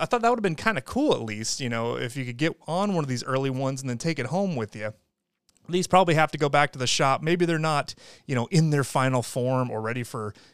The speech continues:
you know, full public consumption. Uh, but what is for sale there is the P three Multimorphic, I guess, for the first time. So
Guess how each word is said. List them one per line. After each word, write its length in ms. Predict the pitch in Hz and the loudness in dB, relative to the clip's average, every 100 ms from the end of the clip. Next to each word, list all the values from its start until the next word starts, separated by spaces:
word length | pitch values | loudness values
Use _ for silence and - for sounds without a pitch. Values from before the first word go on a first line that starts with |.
| - | -10
you 80 | |
know, 140 | 104 98 _ _ | -10 -10 _ _
full 200 | - 160 | 0 0
public 400 | - 143 139 131 | 2 -2 -2 -4
consumption. 720 | - 113 - 156 147 113 107 - - _ - | -6 -6 -2 0 -2 -6 -8 -14 -20 _ 0
Uh, 240 | 139 135 | 4 6
but 180 | 135 170 | 6 6
what 180 | 190 214 | 4 2
is 200 | 320 370 | 0 0
for 160 | 320 | 0
sale 340 | - 117 113 110 | 2 2 4 2
there 260 | 113 110 | 0 0
is 300 | 117 127 120 | -2 -2 -4
the 200 | 117 110 | -4 -6
P 180 | - 127 | -6 -6
three 160 | 123 139 | -2 0
Multimorphic, 720 | 170 170 165 202 320 - 131 | 2 2 2 2 0 -2 0
I 40 | |
guess, 180 | 127 123 | 0 0
for 120 | - | -2
the 60 | 143 | -6
first 320 | - 175 - | -2 -4 -2
time. 300 | 233 277 120 | -4 -4 -6
So 340 | 113 147 117 | -4 -4 -4